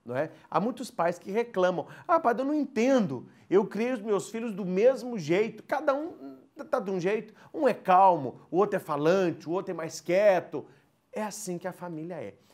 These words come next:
né? Então, se vocês pudessem comentar, eu não, eu não estou aqui, resumidamente, quais as semelhanças, diferenças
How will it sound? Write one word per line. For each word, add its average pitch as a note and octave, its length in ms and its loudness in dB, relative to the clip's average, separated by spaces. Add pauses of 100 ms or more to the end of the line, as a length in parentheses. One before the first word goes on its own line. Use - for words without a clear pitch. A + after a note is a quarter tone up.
(140)
né? C#3+ 140 2
Então, A#3 180 -4
se B3+ 80 -8
vocês A#3 260 -4
pudessem C#3 440 -2
comentar, B2 540 -2
eu D3+ 80 0
não, C#3 140 -2
eu C#3+ 140 -2
não C3 240 -2
estou A#2+ 240 -8
aqui, G3 340 -8 (240)
resumidamente, F3 1160 0 (360)
quais A#3 440 4
as G3 120 4
semelhanças, C3+ 1000 -6 (260)
diferenças C#3+ 1000 -4